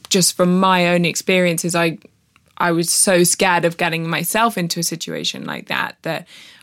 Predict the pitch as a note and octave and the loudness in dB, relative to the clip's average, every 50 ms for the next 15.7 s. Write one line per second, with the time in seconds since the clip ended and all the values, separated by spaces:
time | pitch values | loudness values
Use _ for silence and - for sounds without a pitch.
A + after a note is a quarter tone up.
0 | - - E3 E3 E3 - - F3 E3 - - F3 E3+ F#3+ F3 E3+ F3 E3+ - F#3 | -4 -2 -2 -2 -2 -2 0 0 0 0 0 -2 -2 -2 -2 -2 -2 -2 -2 -2
1 | F3+ F3 F3 E3+ E3+ - F3 - - F3 E3+ E3 E3+ F3 F3+ - A#3 A#3+ A3 G3 | 0 0 0 -2 -2 -4 -10 -6 -6 -4 -4 -2 -2 -4 -2 0 2 2 2 2
2 | F3+ F3+ E3+ F3+ F3+ - - G#3 F#3 F3+ F#3 F3 F3+ G3 G3+ G3 F#3+ E3+ E3+ E3+ | 0 0 -2 -4 -4 -4 -2 -2 -2 -2 -2 -4 -2 -2 0 0 0 -2 -2 -4
3 | - E3 D#3+ E3 - - - - - E3+ E3+ D#3+ D3+ D3+ D#3+ D#3+ - F3 D#3+ D#3+ | -4 -6 -6 -6 -6 -10 -10 -8 -6 -4 -4 -4 -4 -6 -6 -6 -4 -4 -4 -4
4 | D3+ D3 D3 D3+ - - G3 F#3 F3+ E3+ D#3+ - - - - - - - - - | -4 -6 -6 -8 -8 -4 -2 0 0 0 -2 -2 -6 -8 -10 -12 -12 -14 -20 -20
5 | - - - - - _ - - F#3 E3 D#3+ - - F3 F3 E3+ E3+ E3+ - F3+ | -20 -20 -20 -20 -20 _ -8 -2 -2 -2 -2 0 0 0 2 2 2 0 0 0
6 | F3 F3 F3 F3+ F#3 F#3 F3+ - E3+ E3 E3 D#3+ E3 - - D#3 - - F3+ E3+ | 2 2 4 4 4 2 0 0 -4 -6 -6 -6 -6 -8 -10 -10 -8 -4 -4 -4
7 | E3 E3 E3 D#3+ D#3 D#3 D#3 D#3 - - - - - - _ _ _ _ - E3+ | -2 -2 -4 -4 -4 -4 -6 -6 -4 -4 -4 -6 -6 -8 _ _ _ _ -4 -4
8 | E3 - - G3 A3 A#3 G#3+ G#3 F#3 E3+ E3+ E3+ E3+ - E3 E3 D#3+ E3 - - | -2 0 2 2 2 2 2 2 0 2 0 -2 -2 0 -2 0 0 -2 -2 -2
9 | E3+ D#3+ D#3 - - E3+ - E3+ E3 - - - - F2 - - - - F3 F3 | -4 -2 -2 -4 -6 -6 -8 -6 -6 -4 -4 -4 -6 -6 -8 -14 -16 -12 -8 -6
10 | F#3 F#3 F3+ F3 F3 E3 D#3+ - - D#3+ D#3 - _ _ - F#3 F3+ F3+ F3 F3 | -4 -4 -4 -4 -4 -6 -8 -6 -6 -8 -8 -8 _ _ -6 -4 -2 0 0 0
11 | E3+ D#3 - - F3 D#3+ D3+ - E3 E3 - - - A#3+ B3 A#3 - E3+ E3+ E3 | -2 -4 -8 -10 -10 -10 -10 -10 -10 -10 -10 -4 -2 -2 -2 0 -2 -4 -4 -4
12 | E3+ G3 G3+ G3+ F#3 - - F#3 F3+ F3+ G3+ G3+ - G3+ F3+ - - F3+ F#3 - | -4 -4 -4 -6 -6 -6 -6 -6 -4 -4 -4 -4 -4 -6 -6 -6 -8 -10 -10 -10
13 | C#2 - - - - E3+ F3 E3 - - - - - E3 E3+ - F#3+ F#3 E3+ E3 | -14 -14 -12 -8 -6 -4 -4 -6 -8 -10 -16 -14 -14 -12 -8 -2 -2 0 0 0
14 | E3+ F3 E3+ D#3+ E3+ D#3+ D3+ D3 - - - - F3 F3 E3+ E3+ E3+ - C#3+ D#3+ | -2 -2 -4 -4 -2 -4 -4 -4 -6 -8 -10 -6 -2 -2 -2 -2 -4 -6 -6 -6
15 | - E3+ E3+ - G3 G3+ G3 F#3+ - - - - G2+ A2 | -6 -8 -4 -2 -2 -2 -2 -4 -8 -10 -8 -6 -6 -6